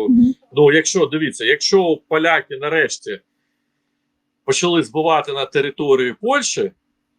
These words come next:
Speaker 2: ну, так збивайте на території України. Ви ж уже збили. В чому проблема?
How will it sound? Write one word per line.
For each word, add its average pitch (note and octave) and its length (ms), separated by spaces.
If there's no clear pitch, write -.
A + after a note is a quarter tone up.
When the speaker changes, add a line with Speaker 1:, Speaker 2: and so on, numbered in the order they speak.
Speaker 2:
ну, F#2+ 80
так - 160
збивайте F3 440
на D3 100
території C3 540
України. G#2+ 560
Ви B2+ 140
ж E3 80
уже G3 160
збили. F#3+ 500
В - 240
чому F#3+ 280
проблема? B2+ 560